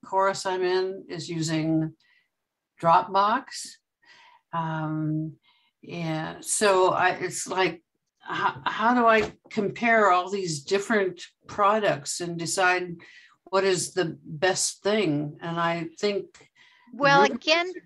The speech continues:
Speaker 2: think
Speaker 1: are
Speaker 2: about it, Nancy. Groupizer is really, was designed for a website. It does have a document storage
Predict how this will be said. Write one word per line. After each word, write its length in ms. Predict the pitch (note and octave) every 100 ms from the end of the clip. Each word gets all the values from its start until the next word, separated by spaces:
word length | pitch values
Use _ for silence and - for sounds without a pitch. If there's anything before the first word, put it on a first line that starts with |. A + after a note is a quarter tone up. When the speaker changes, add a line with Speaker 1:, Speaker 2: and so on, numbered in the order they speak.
| _ -
Speaker 2:
think 220 | E4 F4
Speaker 1:
are 80 | F#3+
Speaker 2:
about 300 | C#4+ B3+ B3
it, 140 | B3+
Nancy. 560 | C4 B3+ A#3+ B3 - C4
Groupizer 1040 | G#3 C#4+ D#4 E4+ D4+ D4 D4 C#4+ D4+ C#4+ C4
is 140 | A3+
really, 440 | B3 C4 C4 C4+ G3+
was 260 | G#3+ G#3+
designed 480 | - - A#3 A3+ C4
for 100 | C#4+
a 80 | C#4+
website. 640 | C4 A3 - - G#3+ G#3+ -
It 180 | G#3+
does 260 | G#3+ A3+ B3
have 200 | D4 C4+
a 60 | C4+
document 580 | B3+ B3 - C4+ C4+ C#4
storage 640 | - B3+ A#3+ A#3+ B3